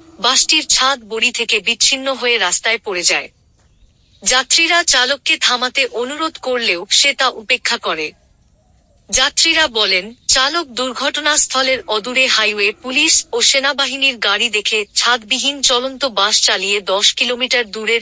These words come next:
পদ্মা সেতু উত্তর থানার লৌহজংয়ের কুমারভোগ এলাকার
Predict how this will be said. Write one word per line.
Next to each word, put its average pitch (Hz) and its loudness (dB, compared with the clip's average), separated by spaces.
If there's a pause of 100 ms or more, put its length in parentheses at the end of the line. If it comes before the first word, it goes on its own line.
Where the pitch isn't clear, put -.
(100)
পদ্মা 208 -2
সেতু 226 0
উত্তর 254 -2
থানার 226 0
লৌহজংয়ের 240 0
কুমারভোগ 240 -2
এলাকার 214 0